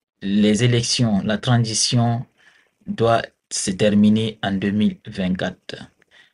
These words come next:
Alors, cette action a été mise en place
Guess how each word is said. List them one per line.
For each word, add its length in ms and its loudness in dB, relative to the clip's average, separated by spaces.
Alors, 560 2
cette 500 -2
action 500 0
a 100 -2
été 220 -2
mise 300 0
en 120 0
place 460 -2